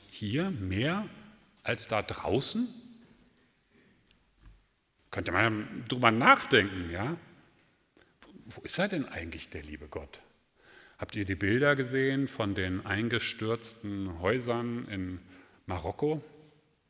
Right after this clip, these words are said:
Habt ihr euch gefragt, „Gott, muss das sein? Wo bist du eigentlich?“ Jetzt sitzen wir hier, haben noch nicht mal ein Gebet gesprochen dafür, ne? Uns gar nicht solidarisiert. Aber Menschen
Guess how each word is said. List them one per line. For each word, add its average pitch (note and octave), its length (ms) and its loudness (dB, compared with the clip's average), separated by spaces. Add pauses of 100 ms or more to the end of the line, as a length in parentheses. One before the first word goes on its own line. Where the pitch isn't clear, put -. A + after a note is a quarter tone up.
(540)
Habt - 180 -6
ihr G2+ 60 0
euch E2 160 -2
gefragt, - 720 -8 (400)
„Gott, E2 240 -10
muss F2+ 240 -6
das - 260 -8
sein? G#2 320 -6 (600)
Wo F2+ 120 -6
bist - 300 -8
du - 120 -14
eigentlich?“ D#2+ 680 -10 (1000)
Jetzt - 140 -16
sitzen A#2 340 -2
wir B2 60 4
hier, G#2 140 2
haben G2+ 120 2
noch G2+ 120 2
nicht A#2 180 0
mal A2 140 2
ein C3+ 180 6
Gebet D#3+ 400 -2
gesprochen F2 480 -2
dafür, E2 360 -4
ne? G2+ 220 -2 (480)
Uns - 300 -6
gar F3+ 180 0
nicht G#3 180 0
solidarisiert. C#3 1000 0 (1160)
Aber F#2+ 180 0
Menschen B2 580 0